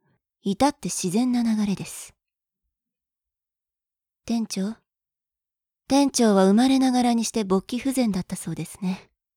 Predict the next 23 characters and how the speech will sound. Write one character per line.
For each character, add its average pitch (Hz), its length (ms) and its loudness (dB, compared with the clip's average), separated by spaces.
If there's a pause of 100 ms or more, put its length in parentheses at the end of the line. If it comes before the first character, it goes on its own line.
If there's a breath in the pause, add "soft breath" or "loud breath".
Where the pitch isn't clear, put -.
(1040)
だ 269 120 4
か 269 140 6
ら 233 180 6
オ 269 100 4
ナ 285 140 6
ニ 240 240 4
ー - 20 4
を 196 60 2
し - 100 -4
た 220 140 -2
く - 80 -16
て 196 140 0
も 170 100 0
や 165 160 -2
り 214 140 -2
方 226 240 -4
が 220 100 -2
わ 185 140 -4
か 214 140 -6
ら 226 100 -4
な 202 120 -2
い 180 60 -6
と。 - 140 -16